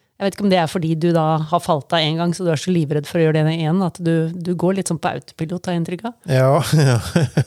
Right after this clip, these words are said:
Speaker 2: Jo, men det gjør det. Jeg må legge ting i kalender eller et eller annet
Speaker 1: Ja,
Speaker 2: for
Speaker 1: ja,
Speaker 2: å, for å
Speaker 1: for å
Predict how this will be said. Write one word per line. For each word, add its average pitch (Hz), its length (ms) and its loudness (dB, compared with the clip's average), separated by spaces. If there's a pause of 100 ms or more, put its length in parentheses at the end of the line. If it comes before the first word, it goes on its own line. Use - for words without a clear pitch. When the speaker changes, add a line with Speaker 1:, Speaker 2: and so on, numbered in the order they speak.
(120)
Speaker 2:
Jo, 170 160 4
men 139 160 0
det 120 80 4
gjør 123 160 4
det. 123 80 0 (320)
Jeg 120 160 2
må 131 80 4
legge 123 260 2
ting 107 160 0
i 104 140 -2
kalender 95 480 -2 (100)
eller 95 300 -4
et 110 160 -8
eller 110 100 -4
annet 110 220 -6
Speaker 1:
Ja, 220 80 0
Speaker 2:
for 226 160 2
Speaker 1:
ja, 107 80 2
Speaker 2:
å, 110 100 0
for 110 220 0
å 110 60 2
Speaker 1:
for 101 80 0
å - 20 -8